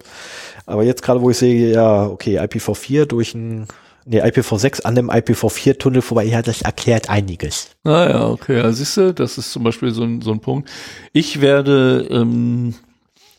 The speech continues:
Speaker 2: es gibt ja Seiten, wo einfach seine öffentliche I-P-Adresse angezeigt wird. So, da werde ich halt mal drauf gehen, meine I P V vier und V sechs Adresse ansehen.
Speaker 1: I P Secrets kann ich empfehlen.
Speaker 2: Dann, ja?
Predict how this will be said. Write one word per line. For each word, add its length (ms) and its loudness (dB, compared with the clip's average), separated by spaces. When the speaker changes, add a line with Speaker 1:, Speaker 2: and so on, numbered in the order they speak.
Speaker 2:
es 140 0
gibt 140 0
ja 100 4
Seiten, 480 2
wo 440 2
einfach 360 0
seine 440 0
öffentliche 580 -2
I-P-Adresse 680 0
angezeigt 480 -6
wird. 140 -8
So, 280 0
da 140 2
werde 100 6
ich 100 2
halt 140 4
mal 80 0
drauf 320 0
gehen, 260 4
meine 600 2
I 60 0
P 180 -6
V 160 -2
vier 220 0
und 280 -2
V 180 0
sechs 220 0
Adresse 380 0
ansehen. 400 2
Speaker 1:
I 60 4
P 180 -4
Secrets 460 -2
kann 100 0
ich 140 -4
empfehlen. 340 -6
Speaker 2:
Dann, 420 2
ja? 240 2